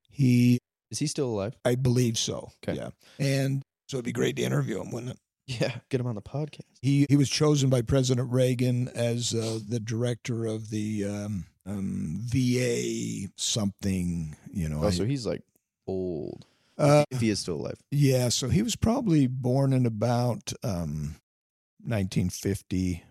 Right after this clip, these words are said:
Speaker 1: right in there, maybe,
Speaker 2: Oh, I guess he's not
Speaker 1: may-,
Speaker 2: that
Speaker 1: may-,
Speaker 2: old.
Speaker 1: maybe forty-five.
Speaker 2: Well, when was Reagan president? I thought he was
Speaker 1: Uh, in the
Speaker 2: early seventies.
Speaker 1: eighties.
Speaker 2: It was the
Speaker 1: In the
Speaker 2: eighties.
Speaker 1: eighties, yeah. So forty.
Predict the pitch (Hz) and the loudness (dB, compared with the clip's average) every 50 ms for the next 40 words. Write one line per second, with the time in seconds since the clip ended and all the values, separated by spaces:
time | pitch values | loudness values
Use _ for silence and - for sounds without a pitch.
0 | _ _ - - 82 85 82 82 85 85 82 85 87 87 87 87 90 92 92 - | _ _ -8 -4 -4 -2 -2 -2 -2 -2 -2 -4 -4 -4 -4 -4 -4 -6 -8 -12
1 | _ _ _ _ _ _ _ _ _ - 85 87 85 85 92 87 90 90 - 131 | _ _ _ _ _ _ _ _ _ -10 -6 -6 -4 -4 -4 -4 -2 -2 -4 -4
2 | 127 127 143 147 - - 98 107 - _ _ - 104 101 101 - 120 107 - 151 | -4 -4 -6 -8 -8 -10 -12 -14 -16 _ _ -16 -14 -8 -4 -2 -2 0 0 0
3 | 135 120 123 120 127 123 120 113 104 92 - - 110 104 101 98 90 - - - | 0 0 -2 -2 -4 -4 -2 -2 -4 -4 -4 -4 -4 -4 -2 -4 -4 -6 -6 -6
4 | 104 90 90 87 87 87 87 87 90 87 90 92 92 - 139 135 147 160 165 156 | -4 -4 -4 -4 -6 -6 -6 -6 -6 -6 -8 -8 -6 -4 -4 -2 -2 -2 -2 -2
5 | 143 139 147 151 143 127 107 - - 156 147 123 101 90 - - 127 - - 135 | -2 0 -2 -2 -2 -2 -4 -4 -4 -4 -4 -4 -4 -6 -6 -8 -6 -4 -2 -2
6 | 127 117 110 110 117 107 - 147 131 117 123 120 113 120 135 131 127 131 143 139 | 0 0 0 0 -2 -2 0 2 2 2 2 2 2 2 2 2 2 2 2 2
7 | 156 185 165 - - - - 120 117 - - 127 113 107 107 104 98 101 104 101 | 2 0 -2 -4 -4 -4 -4 -4 -2 -2 -2 -2 0 0 0 -2 -2 -2 -2 -2
8 | 107 - - - 110 101 101 98 95 92 - - - - - - - 147 | -4 -4 -4 -4 -2 -2 -2 -2 -2 -2 -2 -4 -4 -4 -2 -2 -2 -2